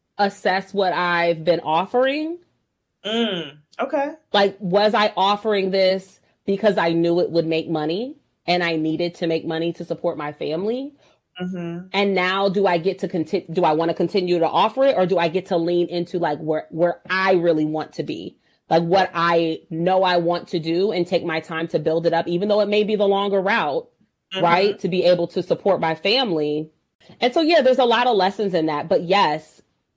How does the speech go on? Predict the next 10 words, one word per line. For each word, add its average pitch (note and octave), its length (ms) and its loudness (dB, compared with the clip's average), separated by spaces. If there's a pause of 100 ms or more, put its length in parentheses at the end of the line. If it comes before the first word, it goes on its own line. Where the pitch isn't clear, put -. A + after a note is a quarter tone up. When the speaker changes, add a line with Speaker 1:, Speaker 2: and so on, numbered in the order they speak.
(140)
Speaker 1:
a F3+ 100 2
lot F#3+ 220 2
of A3 100 -2
people F3+ 640 0 (400)
do G3+ 180 -2
not G3+ 260 -2
talk G3+ 280 0
about E3 320 -2
that. D#3 220 0
And D#3 200 -4